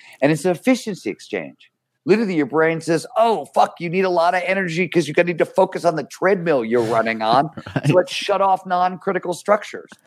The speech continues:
Speaker 1: That's what happens. The point on the cognitive side is five-minute gratitude practice, eleven-minute mindfulness practice,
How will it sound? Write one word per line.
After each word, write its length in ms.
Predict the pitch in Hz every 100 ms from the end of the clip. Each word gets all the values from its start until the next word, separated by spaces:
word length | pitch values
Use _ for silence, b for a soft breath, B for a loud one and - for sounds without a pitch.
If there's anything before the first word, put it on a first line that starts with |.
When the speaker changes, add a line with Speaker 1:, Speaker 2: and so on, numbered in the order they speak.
| b b 135
Speaker 1:
That's 260 | 139 -
what 140 | 156 139
happens. 540 | 139 139 107 82 _ _ _ _ _ _ _
The 140 | 135 127
point 300 | - 175 170
on 120 | 147
the 100 | 120
cognitive 480 | - 156 170 170 147
side 400 | 135 104 101 92
is 420 | 107 92 90 - _ _ _ _ _ _ _ _
five-minute 500 | - 123 147 180 180
gratitude 460 | 143 120 110 107 98
practice, 560 | 92 87 87 87 - _ _ -
eleven-minute 840 | 104 101 110 131 156 151 135 117
mindfulness 560 | 110 120 123 123 107 -
practice, 640 | 110 92 92 98 95 -